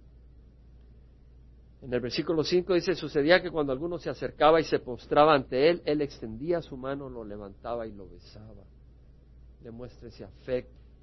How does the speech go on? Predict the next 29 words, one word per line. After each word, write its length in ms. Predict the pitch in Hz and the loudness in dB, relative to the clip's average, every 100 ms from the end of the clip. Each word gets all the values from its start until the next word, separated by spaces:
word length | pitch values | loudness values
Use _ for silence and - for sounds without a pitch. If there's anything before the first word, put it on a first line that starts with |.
| - | 4
Esto 400 | 196 233 - 247 | 8 8 6 2
se 140 | - | 4
aplica 480 | 190 - 202 208 208 - | 2 2 -2 4 2 2
en 160 | 160 | -4
distintas 680 | 147 135 - 175 180 156 135 | -6 -10 -10 -10 -12 -16 -16
áreas 460 | 139 190 220 160 139 | -14 -10 -4 -4 -6
en 100 | 123 | -12
nuestras 340 | 117 - 107 101 | -14 -18 -20 -20
vidas. 540 | 107 107 101 - - - - - - - - - - - - - - | -20 -20 -20 -20 -20 -20 -20 -20 -20 -20 -20 -20 -20 -20 -20 -20 -20
Porque 220 | 139 127 | -16 -10
muchas 360 | 147 190 220 190 | -6 -2 2 2
veces 280 | 196 202 185 | 2 0 -2
nosotros 440 | 170 190 170 175 | -4 -12 -14 -14
podemos 360 | - 170 185 170 | -10 -10 -10 -10
tener 200 | 160 165 | -8 -6
animosidad 680 | 170 147 135 139 127 143 170 | -6 -8 -12 -8 -4 -2 -2
en 100 | 151 | -6
el 100 | 127 | -10
trabajo 480 | 117 117 127 156 160 | -10 -6 -4 -6 -10
contra 320 | 135 117 107 | -16 -16 -16
el 80 | 110 | -12
jefe. 400 | 151 196 151 120 - - - - - - - - - - - | -12 -12 -16 -18 -20 -20 -20 -20 -20 -20 -20 -20 -20 -20 -20
Y 40 | - - | -20 -10
podemos 380 | 135 170 180 | -6 -6 -6
empezar 380 | 160 - - 151 | -10 -12 -8 -6
a 20 | |
hacerle 300 | 147 160 147 | -6 -6 -6
la 120 | 139 123 | -6 -8
camita. 680 | 110 117 123 143 - 104 | -8 -8 -8 -8 -8 -14